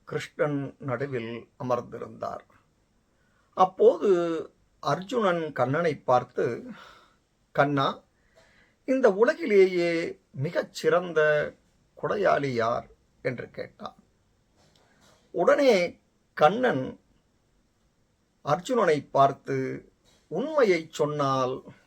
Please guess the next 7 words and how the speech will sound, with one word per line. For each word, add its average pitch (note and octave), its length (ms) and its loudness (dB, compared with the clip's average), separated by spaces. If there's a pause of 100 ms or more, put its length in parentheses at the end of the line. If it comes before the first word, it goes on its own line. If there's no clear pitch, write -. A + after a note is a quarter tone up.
(1120)
கர்ணனை D#3 520 -2
விட C3 500 -2 (320)
சிறந்த D3+ 960 -4 (540)
கொடையாளி C3 840 -6 (680)
யாருமே C#3 840 -6
இவ்வுலகில் B2 600 -4
கிடையாது" A#2 800 -4